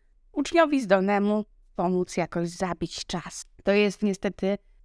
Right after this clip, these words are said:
błąd. Dlatego, że w pracy z uczniem zdolnym na lekcji nie chodzi o to, aby zabijać czas. No bo pomyślcie, jakie to jest bezsensowne. Dziecko wstaje na ósmą, idzie do szkoły, e, po to, żeby przesiedzieć tam i zabić czas. No przecież to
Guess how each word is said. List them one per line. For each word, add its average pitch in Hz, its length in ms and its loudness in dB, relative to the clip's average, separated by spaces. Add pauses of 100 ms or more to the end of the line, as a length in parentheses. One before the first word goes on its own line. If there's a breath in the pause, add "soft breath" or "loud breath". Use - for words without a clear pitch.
(180)
błąd. 190 420 2 (220)
Dlatego, 277 520 2
że 254 220 2
w - 100 -18
pracy 269 460 2
z - 100 -8
uczniem 247 380 0
zdolnym 208 420 2
na 190 80 2
lekcji 196 480 -2 (280 soft breath)
nie 359 80 2
chodzi 330 300 4
o 220 80 6
to, 202 140 2
aby 185 420 0 (340)
zabijać 185 760 0 (180)
czas. 175 440 -4 (260)
No 269 80 0
bo 262 80 2
pomyślcie, 277 400 2
jakie 214 140 -2
to 233 80 0
jest 220 140 0
bezsensowne. 202 800 0 (300)
Dziecko 208 300 0
wstaje 233 400 4
na 220 140 4
ósmą, 226 380 0
idzie 220 180 2
do 202 120 2
szkoły, 214 420 0 (340 soft breath)
e, 202 440 4
po 233 120 0
to, 226 100 0
żeby 220 160 2
przesiedzieć 214 380 -2
tam 220 180 2
i 202 80 0
zabić 208 340 0
czas. 240 260 2
No 254 100 2
przecież 262 260 0
to 262 200 4